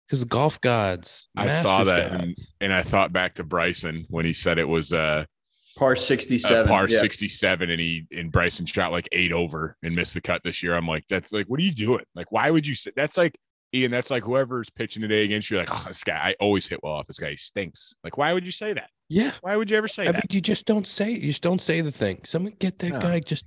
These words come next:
Speaker 1: talk, somebody talk to him and say, just say, "You're out there trying really hard.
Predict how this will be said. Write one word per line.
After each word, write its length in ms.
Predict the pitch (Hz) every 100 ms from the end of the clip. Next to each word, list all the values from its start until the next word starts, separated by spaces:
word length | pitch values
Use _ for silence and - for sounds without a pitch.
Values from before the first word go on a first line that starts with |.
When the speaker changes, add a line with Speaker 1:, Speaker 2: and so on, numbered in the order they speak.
| _
Speaker 1:
talk, 280 | - 170 160
somebody 220 | 190 208 202
talk 280 | - 170
to 100 | - 113
him 80 |
and 100 | 98
say, 180 | - 104
just 260 | - 117 -
say, 260 | 147 180 175 - - - _
"You're 120 | 127 135
out 160 | 165
there 140 | 165 151
trying 300 | 165 165 165
really 180 | 151
hard. 420 | 147 151 156 151